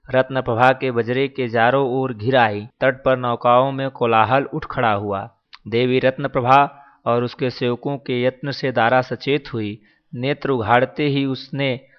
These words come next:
अवरुद्ध व्याकुल स्वर से पुकारा, "मेरा, मेरा शिशु साकुल।" दारा के सिर पर स्नेह का हाथ रखकर रत्न प्रभा ने सांत्वना दी, "भद्रे, शांत हो, तुम्हारा शिशु सुरक्षित है।"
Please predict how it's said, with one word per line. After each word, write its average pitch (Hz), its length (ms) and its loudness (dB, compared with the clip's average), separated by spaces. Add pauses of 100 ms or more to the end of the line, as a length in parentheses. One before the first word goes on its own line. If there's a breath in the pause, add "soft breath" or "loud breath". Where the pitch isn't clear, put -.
(160 soft breath)
अवरुद्ध 127 440 2
व्याकुल 123 440 2
स्वर 135 280 -4
से - 360 -6
पुकारा, 120 680 0 (300 soft breath)
"मेरा, 123 480 2 (320)
मेरा 131 360 0
शिशु - 280 -10
साकुल।" 120 560 -2 (240)
दारा 123 340 2
के 127 180 -4
सिर 135 220 -6
पर 127 240 -2
स्नेह 135 480 -2
का 127 140 4
हाथ 123 240 0 (100)
रखकर 135 380 -4
रत्न 131 240 -8
प्रभा 127 340 -2
ने 135 120 -4
सांत्वना 131 640 -2
दी, 120 300 -4 (320 soft breath)
"भद्रे, 120 640 0 (160)
शांत 143 480 0
हो, 120 400 0 (240 soft breath)
तुम्हारा 120 460 2
शिशु 127 320 -10
सुरक्षित - 580 -4
है।" 117 380 -4